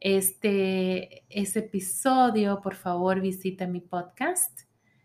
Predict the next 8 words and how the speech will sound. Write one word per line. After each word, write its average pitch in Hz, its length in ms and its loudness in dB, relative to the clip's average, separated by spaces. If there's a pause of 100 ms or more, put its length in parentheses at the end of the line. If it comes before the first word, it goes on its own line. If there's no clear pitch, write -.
(180)
El 190 160 0
Renacer 185 420 0
del 175 140 -4
Fénix, 180 440 -6
y 185 120 -2
mira 185 500 0
la 175 220 -6
carta 180 640 -4